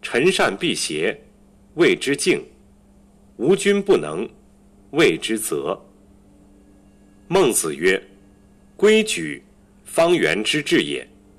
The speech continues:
圣人，人伦之治也。欲为君，尽君道；欲为臣，尽臣道。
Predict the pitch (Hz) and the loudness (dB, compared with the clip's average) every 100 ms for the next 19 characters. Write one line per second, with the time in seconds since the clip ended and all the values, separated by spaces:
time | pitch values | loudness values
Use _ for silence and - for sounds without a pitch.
0 | _ _ _ _ - - 190 90 78 85 | _ _ _ _ -2 2 2 2 -2 -4
1 | 123 - - - _ _ 101 135 202 98 | -8 -14 -20 -20 _ _ 2 4 4 2
2 | 98 - 127 139 92 73 64 - _ _ | 0 -4 -2 0 -2 -2 -10 -14 _ _
3 | _ _ _ _ _ _ _ - 208 139 | _ _ _ _ _ _ _ -4 2 2
4 | 87 104 131 156 160 - _ _ _ _ | 4 0 2 0 0 -6 _ _ _ _
5 | - 208 185 160 127 135 139 - - - | -6 0 0 0 -6 -2 -2 -2 -6 -20
6 | _ _ _ _ _ _ _ 185 202 85 | _ _ _ _ _ _ _ -2 2 4
7 | 98 - 80 76 110 - _ _ _ _ | 2 0 -6 -8 -10 -12 _ _ _ _
8 | - - 185 85 - 73 87 110 - | -14 -2 0 0 -8 -10 -4 -4 -4